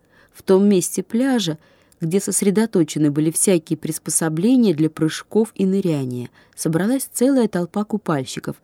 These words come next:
кричала, визжала и аплодировала. Наташа подошла и сразу увидела, что центром внимания был её вчерашний незнакомец.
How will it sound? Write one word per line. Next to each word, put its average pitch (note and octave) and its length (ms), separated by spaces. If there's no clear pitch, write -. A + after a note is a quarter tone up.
кричала, A#3 580
визжала E3+ 600
и A3 80
аплодировала. C#3+ 880
Наташа D#3 460
подошла D3+ 640
и E3 60
сразу C4 380
увидела, D3+ 580
что - 260
центром D#3 560
внимания G3+ 540
был G#3+ 260
её A3 180
вчерашний E3+ 580
незнакомец. G3+ 840